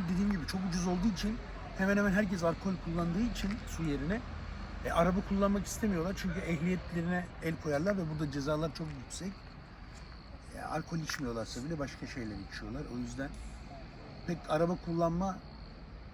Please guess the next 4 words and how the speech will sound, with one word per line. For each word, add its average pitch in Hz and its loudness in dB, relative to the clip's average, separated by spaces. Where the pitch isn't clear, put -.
isteği 165 0
yok 190 2
insanlarda, 104 -4
kullanmıyorlar. 110 -4